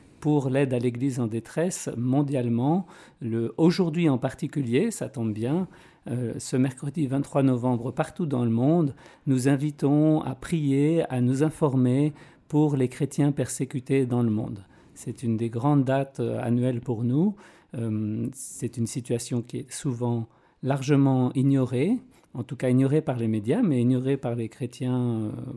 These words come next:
pour, par beaucoup de chrétiens, euh, aussi. On estime qu'il y a environ deux cent cinquante millions de chrétiens dans le monde qui sont discriminés ou persécutés, pas nécessairement tous en danger de mort, je vous rassure, mais dans des situations quand même, euh,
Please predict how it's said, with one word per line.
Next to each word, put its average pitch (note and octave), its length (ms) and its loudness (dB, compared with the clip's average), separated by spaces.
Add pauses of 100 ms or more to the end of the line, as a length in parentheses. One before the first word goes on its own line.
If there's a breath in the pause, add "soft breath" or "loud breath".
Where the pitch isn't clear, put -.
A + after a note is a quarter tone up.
pour, B2+ 160 -10
par A2+ 180 -10
beaucoup A#2+ 220 -8
de - 40 -10
chrétiens, B2+ 720 -4
euh, - 300 -8
aussi. E3+ 480 -4 (600 loud breath)
On B2+ 200 4
estime D#3+ 400 0
qu'il C#3 100 -4
y - 20 0
a A#2+ 60 -2
environ B2+ 380 -2
deux C3 160 0
cent D#3+ 240 -2
cinquante C3+ 480 -4
millions C#3+ 420 2
de A#2 140 -4
chrétiens C3 640 -4 (400 soft breath)
dans A#2+ 120 2
le A#2 80 2
monde C3+ 380 2
qui C3 100 -8
sont A#2+ 220 -4
discriminés A#2+ 800 0
ou C3 100 0
persécutés, B2+ 760 -6
pas B2+ 180 -4
nécessairement A#2+ 640 -2
tous - 260 -12
en A#2 80 -6
danger A2 320 -6
de A#2 80 -2
mort, D#3+ 380 -2
je A2+ 100 -12
vous A2+ 80 -8
rassure, C#3 480 -6
mais B2 160 0
dans A#2+ 140 -2
des A2+ 120 -4
situations B2 600 -6
quand A#2+ 140 -6
même, A2+ 340 -2 (640 loud breath)
euh, A2 400 -4